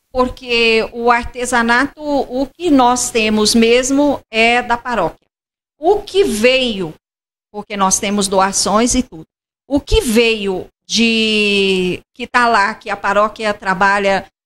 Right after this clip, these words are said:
na condição de pegar dez por cento, que a gente sempre faz, nós fizemos um trabalho com a juíza,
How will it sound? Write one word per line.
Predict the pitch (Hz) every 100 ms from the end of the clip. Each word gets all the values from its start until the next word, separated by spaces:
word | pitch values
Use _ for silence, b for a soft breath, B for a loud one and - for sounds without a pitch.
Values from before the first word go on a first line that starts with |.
| _
na | 214 214 214 214 214 208
condição | - 220 220 208 208
de | 202 202
pegar | 196 196 196
dez | 190 220 240
por | 233
cento, | - - 269 262 220
que | 247
a |
gente | 226 - 370 381 311
sempre | - 392 453 349 240
faz, | - 240 233
nós | 214 196
fizemos | 208 214 226
um | 214
trabalho | 202 190 202 202
com | 220
a | 214
juíza, | 208 190 214 247 202 180